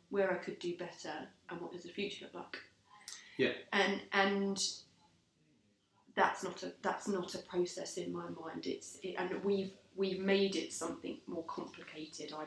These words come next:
Speaker 1: believe, with a lot of the processes that are in existence.
Speaker 2: Yeah.
Speaker 1: Because we want to calibrate performance or whatever it might be, and we've moved it away from fundamentally it's a connection and a conversation.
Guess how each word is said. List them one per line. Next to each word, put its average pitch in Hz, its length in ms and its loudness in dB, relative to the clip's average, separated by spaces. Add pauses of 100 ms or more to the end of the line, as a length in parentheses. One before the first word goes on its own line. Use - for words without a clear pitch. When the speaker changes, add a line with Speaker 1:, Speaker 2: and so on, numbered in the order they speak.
Speaker 1:
believe, 160 340 -6
with 156 180 -4
a - 40 -6
lot - 180 -6
of - 80 -20
the - 60 -16
processes - 640 -8
that - 120 -6 (140)
are 170 220 0
in 165 100 -2
existence. - 880 -4
Speaker 2:
Yeah. - 160 6 (540)
Speaker 1:
Because 175 340 -2
we 170 480 2
want 175 320 0
to 160 500 2
calibrate 165 440 -4
performance - 460 0
or - 80 -4
whatever 170 260 0
it - 100 -2
might 170 260 -2
be, - 460 -2 (340)
and 170 100 -8
we've 165 320 -2
moved 180 440 0
it - 160 -8
away 165 460 -2 (120)
from - 240 -6 (160)
fundamentally 160 720 -4
it's - 200 -6
a - 60 -16
connection - 580 -8
and 147 80 -8
a 143 40 -10
conversation. - 880 -12